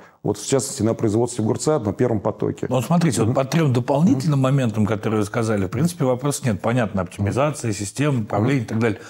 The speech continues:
Speaker 2: А что можно вообще сделать с ростом огурца?
Speaker 1: Мгм.
Speaker 2: То есть его,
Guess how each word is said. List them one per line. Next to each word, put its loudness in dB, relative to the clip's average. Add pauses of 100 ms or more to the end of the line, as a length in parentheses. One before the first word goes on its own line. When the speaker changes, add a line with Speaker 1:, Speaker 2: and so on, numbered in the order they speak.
(100)
Speaker 2:
А -2
что 4
можно 4
вообще 2
сделать 2
с -4
ростом 2
огурца? 0
Speaker 1:
Мгм. 0
Speaker 2:
То -14
есть -2
его, 2